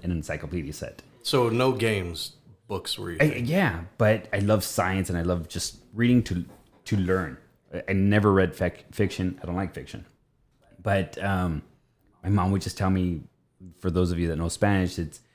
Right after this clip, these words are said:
Speaker 1: "Ponte a leer la Biblia." So she'd always tell me, "Go read the Bible. Everything else, everything you wanna know is in there, and that's all you need." And I'm
Speaker 2: Yeah.
Speaker 1: like, "But I want an encyclopedia set."
Speaker 2: <laughs>
Speaker 1: No, the Bible is not gonna tell me about chromosomes in the body.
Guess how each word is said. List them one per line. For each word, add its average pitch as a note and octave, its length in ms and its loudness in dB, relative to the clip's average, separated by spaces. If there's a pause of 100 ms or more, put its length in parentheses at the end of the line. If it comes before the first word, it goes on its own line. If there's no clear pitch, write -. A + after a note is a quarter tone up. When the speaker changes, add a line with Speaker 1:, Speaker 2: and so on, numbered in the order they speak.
(380)
Speaker 1:
"Ponte A2+ 180 6
a A2 60 10
leer G2 240 8
la F#2 140 6
Biblia." G2+ 340 2 (1000)
So G#2+ 280 0 (140)
she'd A#2 200 6
always A#2 200 10
tell A2 160 10
me, F2+ 80 8
"Go B2+ 140 8
read C#3 140 10
the B2 60 6
Bible. D#2+ 240 6
Everything F#2+ 300 4
else, F#2 320 2
everything B2+ 300 6
you C3 80 8
wanna A#2+ 160 6
know G2+ 380 4
is F2+ 120 -2
in F2+ 140 2
there, E2+ 240 -2
and D#2 220 -6 (180)
that's E2+ 160 -6
all E2+ 100 -2
you E2 100 -4
need." D2 220 -8
And D2+ 80 -4
I'm E2 100 0
Speaker 2:
Yeah. E2 80 0
Speaker 1:
like, D#2+ 140 -12
"But - 240 -6
I - 40 -12
want F#2+ 180 -4
an F#2 60 0
encyclopedia G#2+ 560 -8
set." - 240 -18
Speaker 2:
<laughs> - 40 -14 (640)
Speaker 1:
No, F2 140 2 (400)
the - 80 0
Bible A#2 440 4
is G2 120 4
not G#2 160 4
gonna G2+ 160 4
tell B2+ 300 2
me G#2 220 8
about F2+ 340 4
chromosomes F2 520 4
in F2+ 60 2
the G#2 80 4
body. B2+ 260 4